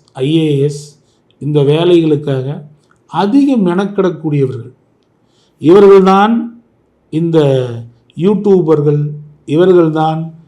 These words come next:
பத்திரிகையாளர்கள், இவர்கள்தான் அழகழகாக வரைபவர்கள், பெரிய ஃபோட்டோகிராஃபர்கள். அப்படிப்பட்ட அற்புதமான ஒரு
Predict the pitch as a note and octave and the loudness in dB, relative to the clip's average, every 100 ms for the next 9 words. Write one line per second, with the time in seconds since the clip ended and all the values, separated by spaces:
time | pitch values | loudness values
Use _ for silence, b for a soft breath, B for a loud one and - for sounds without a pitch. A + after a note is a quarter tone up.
0 | _ - C#3 C#3+ G3+ F#3 E3 D3 C#3+ C3+ | _ -8 -4 0 -2 0 0 2 0 0
1 | C3 A#2+ A#2 - _ _ _ D3 F3 F3 | -2 -4 -10 -20 _ _ _ -2 2 2
2 | E3 D3+ D3 D3 - - - _ _ _ | 2 0 0 -2 -4 -8 -16 _ _ _
3 | _ _ _ _ - B2+ D3+ G3 F#3+ F3+ | _ _ _ _ -10 -4 0 2 2 0
4 | E3 E3+ E3 C3+ D#3 A3 A3+ F#3+ D3 C3 | 0 0 0 2 2 2 0 0 0 0
5 | B2+ A#2+ A#2 - _ - E3 F#3+ G3+ - | -2 -4 -10 -18 _ -8 -4 -2 -4 -4
6 | D#3 D3 D3+ B2+ B2 A2+ - - _ - | -6 -4 -4 -2 -6 -12 -20 -20 _ -10
7 | C#3+ E3+ D#3+ D3+ D3 C#3+ D3+ F3+ F3+ E3+ | -4 -2 0 2 0 -2 -4 -4 -4 -6
8 | F3 F3 F3+ F#3+ F#3+ E3 | -8 -6 -6 -4 -4 -2